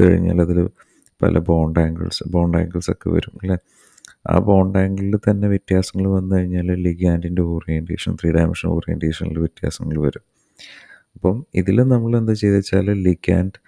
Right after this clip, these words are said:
അല്ലെങ്കിൽ drug molecule we are considering is it as flexible. അപ്പോൾ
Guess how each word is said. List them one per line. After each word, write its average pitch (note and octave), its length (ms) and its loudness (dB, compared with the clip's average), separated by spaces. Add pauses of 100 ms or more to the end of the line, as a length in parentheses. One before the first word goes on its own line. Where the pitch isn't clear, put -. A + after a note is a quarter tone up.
(380)
അല്ലെങ്കിൽ F2+ 360 0 (100)
drug E2+ 180 4 (180)
molecule E2+ 460 -2
we F2 80 2 (120)
are E2+ 100 -2 (140)
considering E2+ 500 -4 (260)
is F2 140 0 (320)
it E2 80 -4 (240)
as E2 140 2 (300)
flexible. F#2 680 2 (1600)
അപ്പോൾ F#2 180 2